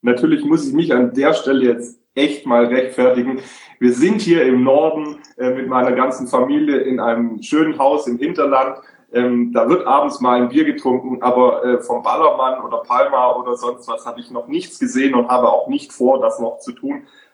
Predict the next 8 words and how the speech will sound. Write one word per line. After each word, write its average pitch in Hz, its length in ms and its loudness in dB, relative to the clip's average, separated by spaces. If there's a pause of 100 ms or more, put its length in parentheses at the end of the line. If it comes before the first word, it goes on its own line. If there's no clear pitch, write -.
(100)
Trotzdem, 175 800 0 (200)
äh, 135 320 2
nehme 151 200 -4
ich 156 120 -10
deine 127 240 0
Überleitung 147 600 0
dankend 127 480 -4
an, 196 360 -4